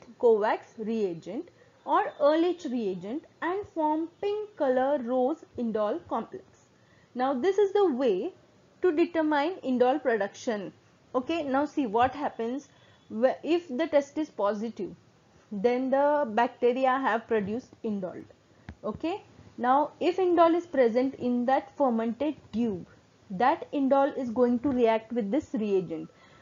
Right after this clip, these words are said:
Now here we are going to add Kovacs or Ehrlich reagent. Now indole and this reagent, any one of this reagent, they get combined together and form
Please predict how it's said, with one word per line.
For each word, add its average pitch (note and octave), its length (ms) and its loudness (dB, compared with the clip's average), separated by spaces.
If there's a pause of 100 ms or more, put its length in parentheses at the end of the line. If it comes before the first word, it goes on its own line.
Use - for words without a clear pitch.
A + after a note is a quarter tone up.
(180)
Now A3+ 200 -2
here B3+ 240 6
we C#4+ 120 0
are C#4 80 2
going C4+ 240 0
to C#4 80 0
add C4+ 200 -2
Kovacs A#3 420 0 (100)
or C#4 240 0
Ehrlich A3 440 -2
reagent. F3 480 -6 (320)
Now A#3+ 240 -6 (440)
indole C4 600 2 (120)
and D4 320 -2 (120)
this C4+ 240 -2
reagent, C4 640 -2 (120)
any C4+ 200 2
one C4 220 0
of A3 220 -4
this B3 180 -8
reagent, F#3+ 560 -6 (300)
they A3+ 260 -6
get C4+ 260 -2
combined G3 500 -4
together A3+ 440 -6 (460)
and F#4 200 0
form E4+ 400 0